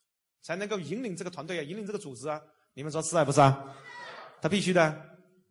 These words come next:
无数人到延安去闹革命，加入毛泽东队伍，对不对？来自五湖四海，有些人想革命，有些人不想革命，有些人干什么都有，流氓都有啊。毛主席必须给他们洗脑啊！一到这，毛主席就说了：“各位兄弟姐妹，来自五湖四海，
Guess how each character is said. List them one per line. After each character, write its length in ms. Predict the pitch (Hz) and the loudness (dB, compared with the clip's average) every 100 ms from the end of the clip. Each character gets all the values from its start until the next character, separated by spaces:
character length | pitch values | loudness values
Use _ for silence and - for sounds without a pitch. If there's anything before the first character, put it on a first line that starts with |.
| _ _ _ _ | _ _ _ _
无 160 | 151 233 | -8 -6
数 160 | 254 | -2
人 160 | 202 190 | -2 0
到 140 | 202 | -2
延 140 | 170 190 | -2 -4
安 120 | 202 | -4
去 80 | 202 | -4
闹 120 | 202 | -4
革 100 | 160 | -4
命， 200 | 165 180 - _ - | -8 -10 -14 _ -8
加 160 | 180 | -2
入 160 | 180 180 | -2 -2
毛 100 | 160 | -4
泽 80 | 170 | -6
东 80 | |
队 120 | 160 170 | -6 -8
伍， 100 | 123 - _ _ _ _ _ _ _ | -10 -20 _ _ _ _ _ _ _
对 100 | - | -6
不 40 | 175 | -2
对？ 100 | 185 | 0
来 140 | 175 | 0
自 100 | 170 | -4
五 140 | 175 151 | -6 -10
湖 80 | 185 | -8
四 100 | 190 | -8
海， 160 | 131 110 _ _ - | -8 -12 _ _ -12
有 120 | 160 | -8
些 100 | 202 | -6
人 120 | 202 | -6
想 120 | 175 | -8
革 140 | 156 165 | -8 -8
命， 140 | 185 | -8
有 40 | |
些 120 | 151 196 | -8 -10
人 60 | |
不 60 | 190 | -8
想 120 | 175 | -10
革 80 | 143 | -8
命， 160 | 170 156 | -8 -8
有 60 | |
些 100 | 143 | -10
人 80 | 190 | -8
干 120 | 185 | -6
什 80 | 180 | -8
么 60 | 160 | -8
都 100 | 185 | -8
有， 100 | 147 | -8
流 160 | 127 | -6
氓 100 | 190 | -6
都 120 | 170 180 | -6 -6
有 100 | 139 | -4
啊。 160 | 147 190 _ _ | -6 -8 _ _
毛 160 | - 151 | -6 -6
主 80 | 156 | -4
席 80 | 180 | -10
必 140 | 202 | -12
须 100 | 175 | -12
给 60 | 160 | -10
他 80 | |
们 100 | 170 | -10
洗 140 | 180 160 | -10 -10
脑 100 | 160 | -8
啊！ 200 | 135 156 _ - | -8 -10 _ -16
一 40 | |
到 120 | 185 185 | -8 -6
这， 100 | 180 | -6
毛 100 | 151 | -8
主 60 | 165 | -8
席 60 | |
就 80 | 160 | -8
说 140 | 143 | -6
了 100 | 160 156 | -6 -8
：“各 120 | 165 | -8
位 80 | 170 | -8
兄 140 | 185 | -8
弟 80 | 180 | -10
姐 80 | 160 | -8
妹， 100 | 170 | -4
来 100 | 165 | -4
自 80 | 185 | -4
五 120 | 160 | -10
湖 120 | 202 | -8
四 120 | 196 | -8
海， 140 | 190 | -8